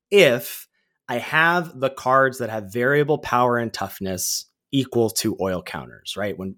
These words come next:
when I have Evolving Adaptive, Free From Flush skyrockets in, maybe not in my pick order, but when I'm in that, like, pick six, pick seven, pick eight range, I'm happy to pick it up and I'm happy to slot it in the deck. You know, when I, you know, you don't like exu-, Exuberant Fuseling that much, but I do.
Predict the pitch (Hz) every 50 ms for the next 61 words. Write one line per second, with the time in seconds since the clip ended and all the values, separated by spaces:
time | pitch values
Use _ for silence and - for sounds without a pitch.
0 | _ - 101 110 147 175 202 214 220 190 135 123 123 127 131 139 139 131 127 120
1 | 104 104 104 120 127 - - 180 185 185 190 185 - _ - - _ _ - -
2 | 156 151 139 - 147 131 123 - 120 120 113 - - - - - - - - -
3 | 135 127 123 120 113 110 95 87 - - - - - - - - - - - _
4 | _ _ _ - 117 117 110 98 92 92 90 - - 156 180 185 185 175 151 139
5 | 135 127 113 - - - - 139 - - 175 175 180 190 202 196 196 196 - -
6 | - _ - 139 - 120 135 147 156 151 147 147 180 196 202 190 175 160 143 131
7 | 107 120 123 120 120 - - _ _ - - 135 - - - 131 113 - - -
8 | - 127 123 - - 127 113 120 120 117 - 120 - - - 117 113 73 92 104
9 | 117 135 151 170 180 175 175 - - - _ _ _ _ - 110 117 120 - 160
10 | 170 170 175 170 143 135 - - 131 - - 117 120 117 113 - - - 147 147
11 | 143 135 127 117 131 139 131 - 123 110 110 - - - 110 107 120 113 107 -
12 | 107 110 110 98 90 101 92 78 - - 98 95 92 98 98 95 95 101 - -
13 | - - _ 98 98 95 92 127 170 175 160 151 160 151 - - - 127 175 175
14 | 170 - 147 143 135 180 185 143 151 131 117 - 143 139 120 123 120 117 113 104
15 | 101 107 107 104 - - 113 123 160 185 175 117 110 101 101 107 139